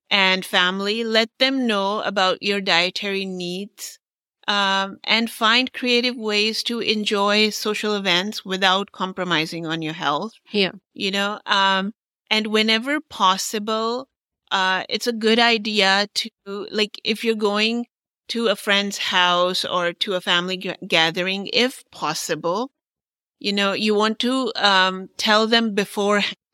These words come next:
Speaker 1: that you have this situation. But if, if you can't, uh,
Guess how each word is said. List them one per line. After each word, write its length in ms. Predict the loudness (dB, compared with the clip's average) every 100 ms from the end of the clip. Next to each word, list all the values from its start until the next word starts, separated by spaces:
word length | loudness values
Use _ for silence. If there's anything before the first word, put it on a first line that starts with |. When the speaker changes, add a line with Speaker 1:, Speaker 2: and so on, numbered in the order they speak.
| -14 -14 _ _ _
Speaker 1:
that 340 | -4 2 2 0
you 200 | -4 -2
have 280 | 0 0 -2
this 160 | -8 -6
situation. 600 | -8 -6 -4 -2 -4 -4
But 220 | -2 0
if, 200 | 0 -2
if 300 | -2 -2 -2
you 140 | -4 -4
can't, 720 | -8 -12 -4 2 2 0 -6 _ _ _ _ _ _
uh, 360 | 2 4 2